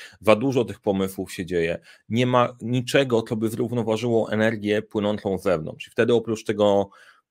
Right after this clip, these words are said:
tej energii do działania, rozwijania, potrzeba jest też trochę rozsądku i cyferek.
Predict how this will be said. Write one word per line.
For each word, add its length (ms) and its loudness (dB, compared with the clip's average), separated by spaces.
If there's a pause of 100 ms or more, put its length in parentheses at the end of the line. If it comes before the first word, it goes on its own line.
(160)
tej 160 6
energii 600 0
do 280 0
działania, 640 2
rozwijania, 640 -4
potrzeba 540 -4
jest 240 -4
też 160 -12
trochę 520 -2
rozsądku 760 -6
i 100 -10
cyferek. 560 -6